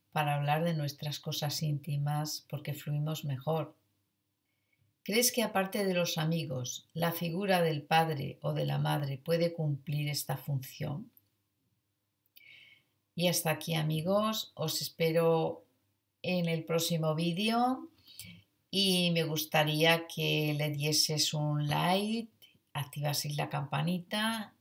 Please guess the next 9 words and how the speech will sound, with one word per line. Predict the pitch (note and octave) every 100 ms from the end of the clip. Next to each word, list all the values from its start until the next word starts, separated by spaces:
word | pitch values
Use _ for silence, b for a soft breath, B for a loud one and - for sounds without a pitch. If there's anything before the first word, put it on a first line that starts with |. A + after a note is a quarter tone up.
| _
y | E3
os | E3
suscribáis | D3 - - C#3 D3 -
a | C#3+
mi | C#3
canal | - C3+ E3 F#3+ A3 B3 - B B B B B B B _
y | - C#4
lo | B3+ G3+
compartís | F#3+ E3+ - D#3 D3+ - A#3+ A#3+ C4 - - -